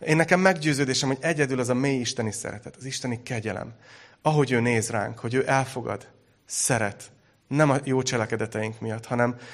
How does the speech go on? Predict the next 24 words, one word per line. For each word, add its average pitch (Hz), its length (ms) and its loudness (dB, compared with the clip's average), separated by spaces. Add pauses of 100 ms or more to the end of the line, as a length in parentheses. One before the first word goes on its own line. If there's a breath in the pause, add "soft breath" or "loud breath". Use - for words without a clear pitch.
(200 loud breath)
hanem 123 240 4
azért, 143 240 4
mert 120 160 4
elé 147 220 6
jövünk 113 340 2
alázattal, 113 480 0
és 113 120 -2
azt 120 180 -4
mondjuk, 113 200 -2
hogy 113 100 -4
én 113 100 0
hozzád 127 440 0
akarok 107 340 -4
ragaszkodni, 110 500 -6
beléd 143 320 2
akarok 117 280 -2
kapaszkodni, 117 440 -6
és 120 120 -6
ő 135 40 -2
meg 131 120 2
azt 147 160 6
mondja, 135 180 4
hogy 131 80 4
mindegy, 147 480 4